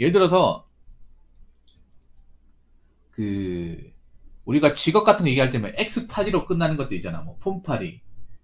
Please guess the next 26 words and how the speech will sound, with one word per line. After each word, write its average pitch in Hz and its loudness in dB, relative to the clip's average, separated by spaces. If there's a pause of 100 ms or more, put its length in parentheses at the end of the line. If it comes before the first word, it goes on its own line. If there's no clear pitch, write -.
(140)
차파리, 139 -4 (960)
예, 92 -8 (680)
용파리 143 0
이런 143 0
직업들이 123 0
왜 139 6
이미지가 143 0
안 80 -4
좋을까요? 82 -10 (560)
특별한 190 2
스펙이 170 -2
없으니까. 160 -6
스펙 - -6
없이도 123 -4
할 127 -4
수 120 -10
있는 82 -8
일이니까. 87 -10 (640)
걸러내지 165 2
못하니까. 85 -12 (1000)
어중이 180 2
떠중이든 175 0
다 120 -8
들어올 123 -2
수 120 -8
있으니까. - -14